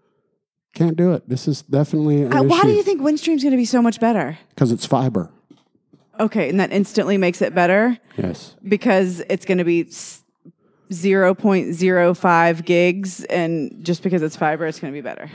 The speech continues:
Speaker 1: No. We'll see. I don't
Speaker 2: I don't
Speaker 1: know.
Speaker 2: think that's the case, but that's,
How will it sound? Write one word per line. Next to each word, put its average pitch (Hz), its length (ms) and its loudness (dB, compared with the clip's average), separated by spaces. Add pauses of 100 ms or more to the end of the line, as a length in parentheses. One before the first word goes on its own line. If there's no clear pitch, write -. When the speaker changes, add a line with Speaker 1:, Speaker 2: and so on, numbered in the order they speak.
(140)
Speaker 1:
No. 120 400 -6 (560)
We'll 160 140 2
see. 220 280 0 (220)
I 131 80 -6
don't 139 100 4
Speaker 2:
I 214 60 4
don't 240 120 2
Speaker 1:
know. 220 40 -4
Speaker 2:
think 240 200 0
that's 226 320 -2
the 196 180 0
case, 196 380 0
but 151 180 -6
that's, 170 260 -4